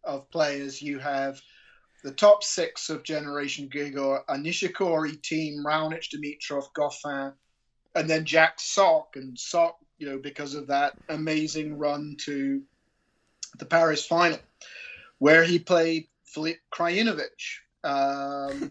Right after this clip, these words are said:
<laughs> you know, who, and, you know, that, that, that's one for the, the Trivial Pursuit. But then you get to the next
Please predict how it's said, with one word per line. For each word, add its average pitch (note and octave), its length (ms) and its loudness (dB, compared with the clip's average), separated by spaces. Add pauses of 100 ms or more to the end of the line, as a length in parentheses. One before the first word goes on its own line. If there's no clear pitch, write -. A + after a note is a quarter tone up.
<laughs> - 60 -20
you C#3 120 -8
know, C3+ 140 -4
who, C#3+ 440 -6
and, C3+ 300 -8 (360)
you D3 120 -6
know, C3 100 -2
that, D#3 280 2 (180)
that, D#3 240 2 (180)
that's D#3 320 -2
one C3+ 300 -10
for C3+ 160 -12
the, C3 240 -10 (100)
the C3+ 80 -10
Trivial C3 320 -6
Pursuit. B2 460 -8 (560)
But D#3+ 80 0
then F#3 180 6
you F3 80 0
get E3+ 280 0
to - 100 -8
the D#3+ 120 -2
next G3+ 540 -2